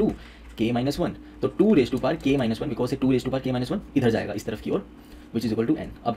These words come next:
सॉल्व कैसे करूँ, let's take log both side of base two, log two base of two raise to power k minus one is equal to log two base of N, and क्या हुआ,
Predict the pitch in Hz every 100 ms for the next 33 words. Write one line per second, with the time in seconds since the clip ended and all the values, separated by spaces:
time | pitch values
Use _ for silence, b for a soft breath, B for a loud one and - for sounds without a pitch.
0 | - - - 156 151 175 - - 120 117
1 | 135 135 117 113 113 110 110 101 101 120
2 | 107 107 - - - B B B - 104
3 | 117 143 - 123 120 117 120 123 123 127
4 | 110 120 120 120 117 113 117 120 117 107
5 | 107 107 113 107 127 110 110 98 107 135
6 | 151 - - - - B B B B -
7 | 120 117 131 143